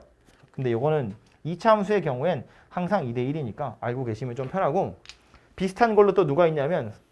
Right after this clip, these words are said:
이번에 삼 차. 극대극소의 중점, 변곡점 이을 거예요. 지난번에도 말했지만 삼 차 함수 곡선 자체가 변곡점에 대해서 완전히 대칭인 녀석이고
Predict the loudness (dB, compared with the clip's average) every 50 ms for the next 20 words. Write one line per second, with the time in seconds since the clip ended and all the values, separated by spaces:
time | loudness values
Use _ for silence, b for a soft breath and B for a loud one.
0 | _ _ _ -4 -2 -2 -2 -2 -2 -4 -6 -8 -10 -12 -12 -12 -18 _ _ _
1 | _ _ _ _ _ _ _ _ _ _ _ _ _ _ _ _ _ _ _ b
2 | b b b b b b b b b b -18 -8 -8 -8 2 6 8 8 8 6
3 | 4 2 2 2 2 0 -2 0 4 4 4 4 4 0 0 2 2 2 0 2
4 | 0 0 0 0 -2 -4 -8 -12 _ _ _ _ _ _ _ _ -20 -20 -20 _
5 | _ _ _ _ _ _ _ _ _ _ -4 -2 0 0 0 2 4 4 4 4
6 | 4 2 0 -2 -6 _ _ _ _ _ _ -4 -2 0 2 4 4 4 4 2
7 | 2 0 0 0 -2 2 4 4 4 4 -2 -10 _ b b b b b b b
8 | b b b b b b b b b b b b b b b b b _ _ _
9 | _ _ _ _ -6 -4 -4 -2 6 6 6 6 6 2 0 -2 -4 4 6 6
10 | 6 8 6 4 4 2 2 4 4 4 2 2 0 -4 -8 -16 _ _ _ _
11 | _ 0 2 2 4 2 0 0 2 2 4 6 6 6 6 4 4 2 2 0
12 | 0 0 -2 -2 0 0 0 0 -2 -2 -4 -4 -6 -6 -6 -4 -4 -4 -4 -4
13 | -6 -6 -8 -8 -10 -10 -12 -14 -16